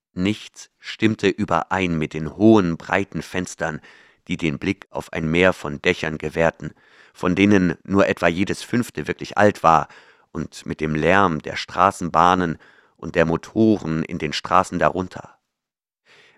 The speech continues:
Meine Betreuer beharrten darauf, dass dies Kingsport sei, und ich konnte es nicht abstreiten. Als ich einen Nervenzusammenbruch erlitt, weil ich hörte, das Krankenhaus stehe in der Nähe des alten Friedhofs,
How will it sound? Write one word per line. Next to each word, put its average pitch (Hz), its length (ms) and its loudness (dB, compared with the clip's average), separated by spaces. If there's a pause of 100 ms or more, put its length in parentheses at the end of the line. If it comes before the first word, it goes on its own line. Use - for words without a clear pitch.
Meine 117 280 6
Betreuer 117 800 6
beharrten 87 540 0
darauf, 78 800 2
dass - 180 -8
dies - 340 -2
Kingsport - 600 -4
sei, 53 340 -6 (480)
und 82 280 -6
ich - 200 -16
konnte 104 300 -2
es - 160 -10
nicht - 280 -8
abstreiten. - 640 -12 (880)
Als 110 280 2
ich - 240 -6
einen 110 220 4
Nervenzusammenbruch 95 1080 0
erlitt, 87 560 -6
weil 90 300 2
ich - 220 -4
hörte, 95 280 0
das 87 180 -4
Krankenhaus 98 540 -6
stehe 101 320 -2
in 92 100 -6
der 85 80 -2
Nähe 95 300 0
des - 160 -10
alten 87 280 -4
Friedhofs, - 800 -12